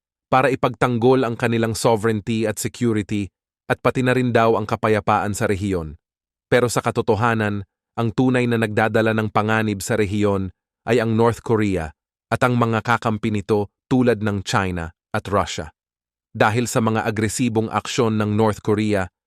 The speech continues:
sinabihan na din ng presidente ng South Korea na si Yoon Suk Yeol ang South Korean military na siguraduhing lagi itong handa para sa pag-atake ng North Korea.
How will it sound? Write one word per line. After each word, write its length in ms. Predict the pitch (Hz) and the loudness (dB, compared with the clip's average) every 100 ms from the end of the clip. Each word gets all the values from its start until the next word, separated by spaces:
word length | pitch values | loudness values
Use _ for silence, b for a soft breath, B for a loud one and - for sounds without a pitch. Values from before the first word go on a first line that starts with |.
| _ | _
sinabihan 560 | - 123 113 127 117 120 | -2 0 2 2 2 0
na 80 | 110 | 0
din 240 | 117 117 | 0 0
ng 80 | 113 | -2
presidente 640 | 120 107 110 113 113 117 | -2 -2 0 0 0 -2
ng 160 | 104 101 | -2 -4
South 400 | - 117 117 - | 0 2 2 0
Korea 400 | 107 110 107 95 - _ - | 0 2 0 -2 -8 _ -4
na 80 | 110 | -2
si 160 | - | -2
Yoon 320 | 104 117 117 - | 0 2 0 0
Suk 240 | 131 - | -2 -2
Yeol 480 | 107 107 104 95 95 _ - | 0 2 4 2 -2 _ -4
ang 160 | 120 110 | -2 0
South 320 | - 123 120 | 2 0 0
Korean 400 | - 117 110 107 | -2 0 2 0
military 720 | 104 104 101 110 104 101 92 _ - | 0 0 0 0 0 -2 -6 _ -4
na 80 | 113 | -2
siguraduhing 800 | - 110 120 110 117 107 110 107 | -2 2 4 4 2 0 0 2
lagi 320 | 107 101 101 | 0 0 -4
itong 240 | 113 104 | -2 -2
handa 400 | 95 92 95 92 _ _ - | -2 -2 0 -2 _ _ -2
para 240 | 113 110 | 0 0
sa 160 | - - | -2 -2
pag-atake 640 | 104 - 110 104 95 98 | -2 -4 0 0 0 -4
ng 160 | 90 90 | -4 -4
North 240 | 92 90 - | -4 -4 -4
Korea. 400 | 98 87 78 | -6 -4 -10